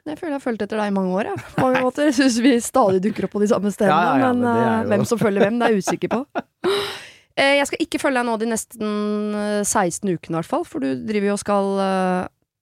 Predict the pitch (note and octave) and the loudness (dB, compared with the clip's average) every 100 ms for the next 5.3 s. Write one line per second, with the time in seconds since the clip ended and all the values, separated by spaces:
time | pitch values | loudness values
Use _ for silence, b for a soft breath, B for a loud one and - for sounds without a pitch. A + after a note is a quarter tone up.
0 | _ - G3 G#3 B3+ G#3+ - B3 A3 G#3+ | _ -6 -4 0 0 0 -2 0 0 0
1 | A3 G3 F#3 A3+ A#3+ A#3 A3+ - G3+ G#3 | 0 0 0 0 0 -2 -2 0 0 0
2 | G#3+ A3 G3+ G3 G3 G3 G3 G3 - F#3 | 0 -2 -2 -2 0 0 0 -2 -2 -2
3 | E3+ - B3 - G#3 - G3+ F#3 - F#3 | -2 -4 -4 -4 -8 -6 -4 -4 -4 -2
4 | G3 A#3 C4+ b b - D#3+ - - - | -2 -2 -6 b b -6 -4 -6 -8 -6
5 | G#2 G2 A3 | -4 -4 -6